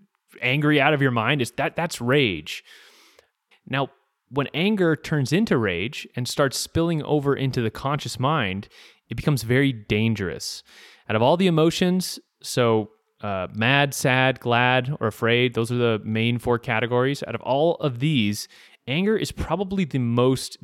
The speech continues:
dangerous and has the potential to get us killed. Uh, you know, for example, if you are driving and you go into a rage, you can kill someone or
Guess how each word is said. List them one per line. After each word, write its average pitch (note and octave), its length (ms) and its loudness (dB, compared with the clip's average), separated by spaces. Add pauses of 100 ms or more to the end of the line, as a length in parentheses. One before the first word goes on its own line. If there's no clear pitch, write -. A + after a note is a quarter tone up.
dangerous F#2+ 720 -4
and G#2+ 140 -6
has A2+ 240 -2
the A#2+ 80 -6
potential F3+ 540 -2
to - 80 -4
get A#2 160 2
us A#2 100 -4
killed. - 500 -2
Uh, A2 80 -6 (160)
you D3+ 100 -2
know, B2 80 0
for D3+ 100 -6
example, D3 340 0
if C3 100 -2
you D3+ 220 0 (480)
are B2+ 60 0
driving D#3+ 560 2
and C#3 120 2
you B2+ 240 2
go C3+ 280 2
into C#3+ 220 0
a B2 60 2
rage, C3+ 340 2
you C3+ 60 -4
can D3 120 -2
kill B3 200 0
someone G#2 360 -4
or B2 280 -4